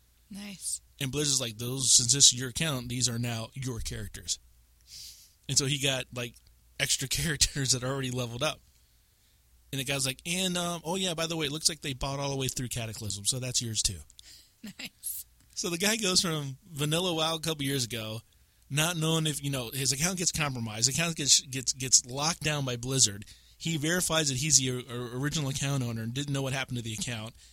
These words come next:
Speaker 2: wants to get it reactivated. The Blizzard reactivates it and says, "It's been compromised, but you're the guy, so we'll reactivate it for you. And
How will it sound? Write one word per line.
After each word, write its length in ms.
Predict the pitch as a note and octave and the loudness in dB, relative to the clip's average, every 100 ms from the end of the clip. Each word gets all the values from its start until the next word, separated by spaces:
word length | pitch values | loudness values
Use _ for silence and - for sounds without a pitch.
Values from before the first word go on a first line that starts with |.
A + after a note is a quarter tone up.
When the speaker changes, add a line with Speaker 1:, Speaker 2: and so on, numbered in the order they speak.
| - - - | -20 -20 -8
Speaker 2:
wants 200 | C#3 D3+ C#3+ | -2 2 4
to 40 | |
get 100 | C#3+ | 2
it 40 | C3+ | 0
reactivated. 640 | B2+ C3 B2 A2+ A2 B2 - - - - - | -2 -4 -6 -6 -6 -8 -16 -20 -20 -20 -8
The 80 | C#3 | -4
Blizzard 300 | F3 E3 D3 | 4 4 4
reactivates 440 | D#3 D3+ C#3 C#3 | 0 0 -2 -2
it 100 | C#3 | -2
and 80 | B2+ | 0
says, 200 | C3+ C3 | 0 0
"It's 100 | C3 | -4
been 100 | C#3+ | -4
compromised, 480 | D3+ C#3+ C#3 C3 C3 | -2 -4 -4 -4 -4
but 80 | B2 | -6
you're 140 | B2+ | -6
the 60 | C3 | -4
guy, 180 | C3+ C#3 | -2 2
so 120 | C3 | 2
we'll 160 | B2+ C3 | 0 -4
reactivate 400 | C3+ C3+ C3+ B2+ | -4 -2 -2 -4
it 80 | C3 | -6
for 140 | C3+ | -6
you. 220 | C3 C3 | -4 -4
And 160 | C3 | -6